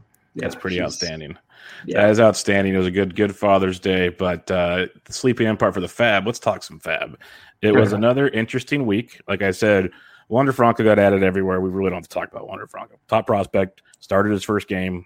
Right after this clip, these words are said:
Speaker 1: hit second, played third, homer, doubled. He looks legit. Things are gonna happen. There's gonna be ups and downs as a prospect. Looks legit. Um, the top added player this week, though,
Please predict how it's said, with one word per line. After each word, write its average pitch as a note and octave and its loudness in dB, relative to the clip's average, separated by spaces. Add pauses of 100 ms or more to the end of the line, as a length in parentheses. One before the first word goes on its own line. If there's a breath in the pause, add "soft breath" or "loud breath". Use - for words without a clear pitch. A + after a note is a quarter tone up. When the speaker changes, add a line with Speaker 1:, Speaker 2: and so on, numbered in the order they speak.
Speaker 1:
hit G#2 -6
second, G2 -4 (100)
played F#2+ -2
third, F2+ -6
homer, F#2 -4
doubled. F#2 -4 (720 soft breath)
He B2+ 2
looks C#3+ 2
legit. B2 0
Things C3+ 2
are - 2
gonna C3 4
happen. A#2 2
There's G#2+ -4
gonna G#2+ -4
be A#2 4
ups G#2+ 0
and G2+ -8
downs F#2+ -4
as F2 -14
a E2+ -12
prospect. E2+ -12 (140)
Looks A2 -12
legit. E2 -12 (600 loud breath)
Um, F#2 2 (280 soft breath)
the G2 -6
top C#3 0
added A#2+ 2
player A#2+ 2
this G2+ -4
week, F#2 -4
though, F2 -6